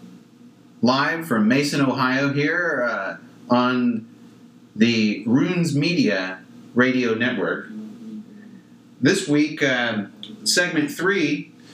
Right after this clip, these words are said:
is one that I believe that the Muns holds dearly to his heart. Uh, we like to call it affectionately the Muns Corner.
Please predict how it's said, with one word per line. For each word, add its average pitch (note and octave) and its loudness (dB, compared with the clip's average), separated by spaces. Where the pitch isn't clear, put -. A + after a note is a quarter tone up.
is A2 -2
one E3 2
that C#3 0
I B2+ 0
believe C#3 2
that B2 0
the B2 0
Muns C3 2
holds C#3 0
dearly C3+ 2
to B2+ 2
his G#2+ -2
heart. B2+ 0
Uh, A#2+ 2
we D3 2
like F#3 0
to C#3 -4
call B2+ 0
it C3 -4
affectionately A#2+ 0
the B2 6
Muns B2+ 2
Corner. G3+ 0